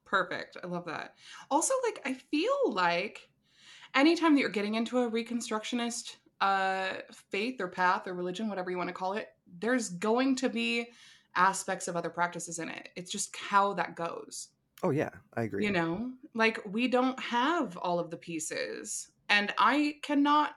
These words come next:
Speaker 1: do a full sacrificial boar for three days.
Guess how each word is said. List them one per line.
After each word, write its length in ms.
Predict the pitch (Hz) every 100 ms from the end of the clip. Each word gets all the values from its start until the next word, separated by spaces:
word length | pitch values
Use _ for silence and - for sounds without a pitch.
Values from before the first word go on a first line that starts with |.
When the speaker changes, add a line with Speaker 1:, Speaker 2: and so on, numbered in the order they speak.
| - 175
Speaker 1:
do 460 | 226 294 349 311 -
a 140 | 185 185
full 460 | 180 190 175 165 175
sacrificial 920 | - 175 175 175 170 175 165 160 135
boar 440 | 170 156 147 98 175
for 80 | 180
three 240 | 175 170
days. 580 | 156 151 160 - - -